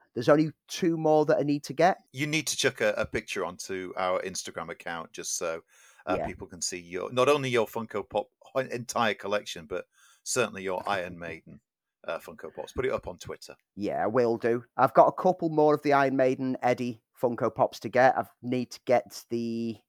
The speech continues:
Speaker 1: um, Live After Death one. Uh, with the Somewhere in Time one, I got the Chase variants, the Stranger in the Strange Land. So he's, he's in his, like, wide-brimmed hat, trench coat,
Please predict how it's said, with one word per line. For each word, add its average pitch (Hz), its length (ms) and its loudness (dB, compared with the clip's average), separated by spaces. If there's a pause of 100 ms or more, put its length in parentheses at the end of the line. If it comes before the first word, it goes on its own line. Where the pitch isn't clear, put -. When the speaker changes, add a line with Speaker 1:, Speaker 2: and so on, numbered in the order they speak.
(200)
Speaker 1:
um, 107 320 2
Live 120 360 6
After 110 200 -2
Death 110 300 0
one. 104 200 -2 (380)
Uh, 120 120 6 (180)
with 156 160 2
the 151 240 8 (180)
Somewhere 156 340 4
in 135 100 0
Time 147 320 2
one, 110 180 2 (400)
I 127 140 6
got 127 260 2
the 123 140 -2
Chase 139 340 2
variants, 151 440 2
the - 80 -12
Stranger 123 380 -2
in 117 60 -6
the 117 60 -6
Strange 117 340 -2
Land. 127 280 2
So 113 240 0
he's, 113 400 -4
he's 107 220 -6
in 113 80 0
his, 110 200 -4
like, 110 260 0 (260)
wide-brimmed 123 640 2
hat, - 400 2 (300)
trench 131 340 2
coat, 123 360 2